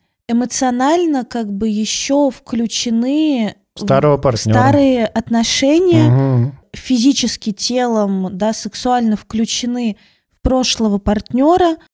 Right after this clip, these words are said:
Speaker 1: к новому партнеру просто обратить свое внимание, э, на то, каких отношений я хочу, какого партнера я хочу, кто вокруг меня, кто эти мужчины там вокруг меня, кто эти женщины вокруг меня.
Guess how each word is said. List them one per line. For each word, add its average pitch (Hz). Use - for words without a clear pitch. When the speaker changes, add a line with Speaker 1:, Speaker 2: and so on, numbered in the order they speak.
Speaker 1:
к -
новому 254
партнеру 196
просто 285
обратить 240
свое 240
внимание, 240
э, 214
на 220
то, 247
каких 285
отношений 220
я 196
хочу, 202
какого 285
партнера 226
я 208
хочу, 202
кто -
вокруг 294
меня, 220
кто -
эти 269
мужчины 233
там 202
вокруг 196
меня, 202
кто 233
эти 240
женщины 220
вокруг 202
меня. 196